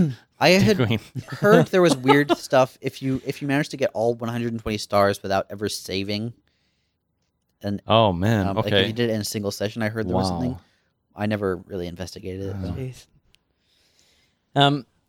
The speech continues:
Speaker 3: the, the traversal stuff that you were talking about?
Speaker 1: Yeah.
Speaker 3: Ah, man, like, I think of Tomb Raider and how they would put these dumb puzzles in front of you.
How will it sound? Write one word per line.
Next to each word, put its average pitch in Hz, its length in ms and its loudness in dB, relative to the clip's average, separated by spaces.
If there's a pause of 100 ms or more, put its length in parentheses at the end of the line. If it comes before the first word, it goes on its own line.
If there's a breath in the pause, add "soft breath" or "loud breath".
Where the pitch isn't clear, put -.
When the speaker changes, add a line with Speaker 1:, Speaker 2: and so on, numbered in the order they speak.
(340)
Speaker 3:
the, 156 240 4
the 143 160 4
traversal 151 480 4
stuff - 220 0
that - 80 -2
you 151 60 6
were 160 80 6
talking 160 280 2
about? 160 220 4
Speaker 1:
Yeah. 104 280 2 (340)
Speaker 3:
Ah, 139 440 -12
man, 147 320 -4
like, 151 300 0 (1500)
I 165 120 4
think 202 240 -2
of 143 100 4
Tomb 139 300 0
Raider 107 260 2 (140)
and 123 140 0
how 135 200 2
they 123 140 6
would 123 160 4
put - 140 -4
these 117 260 -2 (320)
dumb 120 240 2
puzzles 120 320 -2
in 127 80 -4
front 123 200 -2
of 123 40 0
you. 127 200 -2